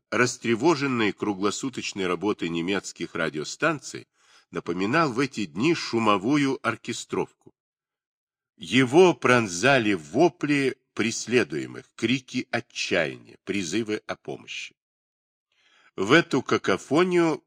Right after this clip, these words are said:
прорвался вопрос фон Бока: «Так сколько, Гейнц, у вас роликов?»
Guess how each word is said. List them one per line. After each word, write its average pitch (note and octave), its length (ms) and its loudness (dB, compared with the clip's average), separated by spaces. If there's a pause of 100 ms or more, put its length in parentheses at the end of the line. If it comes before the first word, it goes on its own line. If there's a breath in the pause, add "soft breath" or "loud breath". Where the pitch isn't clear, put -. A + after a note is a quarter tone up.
прорвался A2+ 1080 2
вопрос G#2 680 -2
фон G#2 320 -6
Бока: C#2+ 400 -12 (1120)
«Так C#3 220 2
сколько, G3+ 720 4
Гейнц, D3+ 600 2
у B2+ 160 0
вас A#2 420 2
роликов?» G2+ 600 0